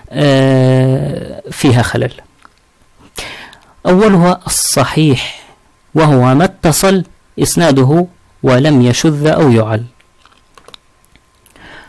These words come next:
ما معنى الإسناد؟ الإسناد الآن لدينا راوي ولدينا النبي صلى الله عليه وسلم، وهذا الراوي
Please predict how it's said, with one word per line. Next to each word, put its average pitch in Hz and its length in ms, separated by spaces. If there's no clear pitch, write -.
ما 196 140
معنى 135 220
الإسناد؟ 120 440
الإسناد 165 580
الآن 160 300
لدينا 135 400
راوي 160 440
ولدينا 131 540
النبي 123 300
صلى 127 280
الله 120 260
عليه 120 120
وسلم، 120 400
وهذا 170 320
الراوي 165 460